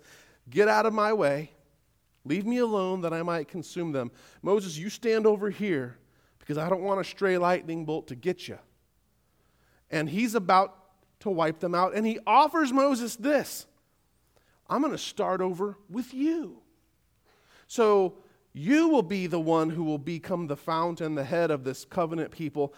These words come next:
And all these people, they're gonna be goners because they are stiff-necked." This is the first time in the Bible that the concept of being stiff-necked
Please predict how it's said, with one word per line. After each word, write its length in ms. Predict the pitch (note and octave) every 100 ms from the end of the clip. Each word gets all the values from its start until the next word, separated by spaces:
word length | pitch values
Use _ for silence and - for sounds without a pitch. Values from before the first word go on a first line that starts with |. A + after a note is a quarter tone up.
| -
And 120 | E3
all 400 | A#3+ D4 C#4 C4+
these 240 | C4+ C4
people, 600 | - B3 B3 B3 A#3 A#3 - _ _ _ -
they're 120 | F3+
gonna 240 | F3+ E3+
be 120 | C#3 A#2+
goners 500 | A#2 B2+ B2+ A#2+ A#2
because 320 | C#3 D#3 A#2+
they 400 | D#3 F3 F3 F3
are 180 | A#2 G2+
stiff-necked." 1500 | - - - - C#3+ C#3+ - _ _ A#2+ A#2 A#2+ - - - - _ _ _ _ _ _ _ _ _
This 140 | G3+ A#3+
is 160 | B3+
the 100 | G#3
first 380 | G#3+ A3+ A3+ A3
time 400 | - G#3+ A3 G3+
in 220 | D#3+ C#3+
the 80 | D#3
Bible 400 | D#3 E3 F3+ D3
that 160 | C#3 -
the 80 |
concept 560 | D3 - E3+ F3+ E3 -
of 120 | C#3+
being 220 | C#3 C#3+
stiff-necked 840 | B2+ - - E3 D#3+ D3 D#3+ - -